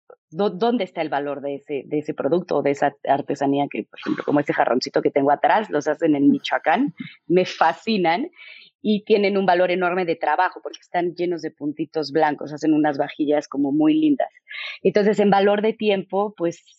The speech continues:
es impresionante el tiempo que, que le dedican, de tiempo y tradición, ¿no? Porque la tradición, pues, son, imagínate, son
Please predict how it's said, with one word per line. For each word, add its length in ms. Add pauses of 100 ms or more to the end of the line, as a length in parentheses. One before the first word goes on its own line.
(160)
es 200 (180)
impresionante 760
el 120
tiempo 360
que, 340
que 100
le 160
dedican, 640 (360)
de 160
tiempo 300
y 80
tradición, 720 (240)
¿no? 180
Porque 200
la 160
tradición, 460
pues, 160
son, 320
imagínate, 460
son 460